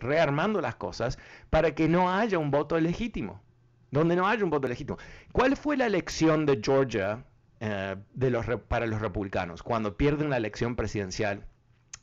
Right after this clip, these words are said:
y en el comienzo de enero pierden los dos escaños del Senado? ¿Cuál es la lección para ellos? Ah, tenemos que modificar nuestras políticas y nuestro plan poli-, nuestra plataforma política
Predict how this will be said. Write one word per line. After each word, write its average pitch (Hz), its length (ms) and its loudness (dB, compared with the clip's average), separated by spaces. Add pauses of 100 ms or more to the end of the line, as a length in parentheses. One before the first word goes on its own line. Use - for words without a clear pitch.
y 117 160 0
en 104 120 -2
el 98 80 -6
comienzo 120 380 -2
de 113 60 2
enero 107 340 0
pierden 117 520 -2
los 98 180 -6
dos 110 200 -4
escaños 107 360 -4
del 95 140 -6
Senado? 90 420 -10 (760)
¿Cuál 240 140 2
es 226 100 2
la 165 80 2
lección 101 340 -4
para 87 160 -6
ellos? 80 300 -14 (140)
Ah, 135 460 2
tenemos 147 380 0
que 160 120 2
modificar 120 880 -2 (100)
nuestras 110 460 -6
políticas 127 840 -4
y 113 80 -6
nuestro 104 440 -6
plan 135 280 0
poli-, 135 420 -2
nuestra 104 440 -4
plataforma 127 640 -2
política 117 600 -2